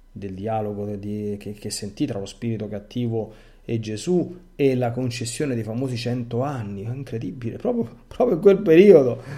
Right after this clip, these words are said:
proprio quando Luisa era una fanciulla e stava cominciando ad essere formata per ricevere queste rivelazioni, no?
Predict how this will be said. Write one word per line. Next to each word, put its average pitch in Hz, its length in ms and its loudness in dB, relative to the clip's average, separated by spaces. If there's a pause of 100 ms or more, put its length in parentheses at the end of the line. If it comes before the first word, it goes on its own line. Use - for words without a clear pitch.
proprio 208 220 0
quando 175 320 8
Luisa 165 600 6 (200)
era 143 180 2
una 147 160 2
fanciulla 151 440 0
e 123 60 2
stava 135 300 2
cominciando 135 1160 0
ad 131 160 -2
essere 127 360 0
formata 135 520 -2
per 110 120 -6
ricevere 117 420 -4
queste 120 280 -8
rivelazioni, 110 800 -6
no? 160 300 -10